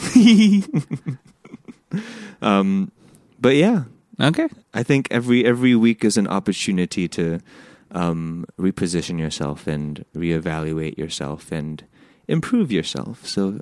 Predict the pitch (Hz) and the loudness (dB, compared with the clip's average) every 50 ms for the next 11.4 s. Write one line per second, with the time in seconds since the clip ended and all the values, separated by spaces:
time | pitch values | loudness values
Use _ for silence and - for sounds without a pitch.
0 | - - 95 - 127 131 127 - 131 131 127 120 120 110 117 107 101 107 101 101 | -12 -14 -10 -6 -6 -4 -2 -2 -2 0 0 0 0 0 -2 -2 0 0 0 0
1 | 98 98 95 92 - - - - 98 82 73 - - - 107 104 - - - 117 | 0 0 -2 -2 -4 -6 -6 -4 -4 -4 -4 -4 -6 -6 -6 -6 -6 -4 -4 -2
2 | 104 98 92 90 87 - 85 87 85 - - - 90 85 80 80 78 - - - | 0 0 0 -2 -2 -2 -4 -4 -4 -6 -6 -6 -4 -4 -4 -6 -6 -8 -8 -8
3 | 82 80 80 73 87 90 85 85 85 80 78 82 76 76 78 95 101 _ - - | -8 -8 -8 -6 -6 -6 -4 -4 -4 -6 -6 -6 -8 -8 -8 -10 -12 _ -20 -20
4 | - - - _ _ _ - 101 95 90 90 90 87 87 85 95 - - - 117 | -20 -20 -20 _ _ _ -8 -6 -6 -6 -6 -6 -6 -6 -8 -8 -10 -6 -4 -2
5 | 117 117 113 101 - - 92 87 82 82 82 82 85 82 78 80 73 76 - - | -2 0 -2 -4 -4 -4 -4 -2 -2 -2 -4 -4 -4 -4 -2 -4 -4 -6 -6 -10
6 | 71 - 73 73 73 - - - - _ _ - - - 82 - - - - - | -10 -8 -8 -6 -6 -8 -10 -14 -18 _ _ -14 -12 -10 -10 -12 -12 -14 -14 -12
7 | - - - - _ - 82 80 - - - - - - - 69 76 78 80 73 | -10 -10 -12 -10 _ -10 -10 -8 -10 -12 -14 -14 -14 -14 -12 -12 -12 -12 -14 -14
8 | - - 123 110 104 95 90 82 - - _ _ _ _ - 90 87 90 95 90 | -8 -4 -4 -2 -2 -4 -6 -10 -14 -20 _ _ _ _ -12 -10 -8 -8 -8 -8
9 | 90 98 - _ _ _ _ _ _ _ _ _ _ _ _ _ _ _ _ _ | -10 -12 -16 _ _ _ _ _ _ _ _ _ _ _ _ _ _ _ _ _
10 | _ _ _ _ _ _ _ _ _ _ _ _ _ - - 120 110 107 110 110 | _ _ _ _ _ _ _ _ _ _ _ _ _ -6 -4 -4 -4 -4 -8 -10
11 | 107 - - 123 107 104 98 - - | -10 -10 -10 -8 -8 -8 -8 -10 -14